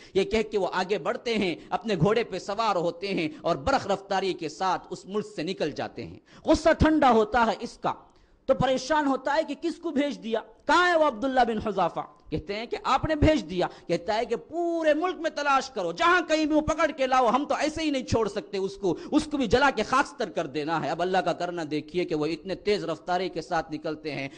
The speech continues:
कि इराक ही से निकल जाते हैं, वो ढूंढते रह जाते हैं, लेकिन अब्दुल्ला बिन हुज़ाफा नहीं मिलते हैं। गुस्से में आके हुक्म देता है,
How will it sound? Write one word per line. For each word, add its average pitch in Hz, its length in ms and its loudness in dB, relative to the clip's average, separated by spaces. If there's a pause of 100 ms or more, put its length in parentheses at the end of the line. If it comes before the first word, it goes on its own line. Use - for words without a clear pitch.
कि 190 60 -6 (160)
इराक 196 300 0
ही 214 80 -2
से 185 120 -6
निकल 175 280 -4
जाते 139 360 -4
हैं, 170 80 -2
वो 175 140 -2
ढूंढते 175 420 -4
रह 151 140 -2
जाते 139 320 -8
हैं, 143 80 -10
लेकिन 139 220 -8
अब्दुल्ला 131 360 -10
बिन 120 200 -12
हुज़ाफा 120 300 -6
नहीं 139 160 0
मिलते 107 300 -6
हैं। - 100 -20 (1400)
गुस्से 208 300 0
में 180 160 0
आके 165 240 0
हुक्म 160 360 -2
देता 131 280 0
है, - 180 -10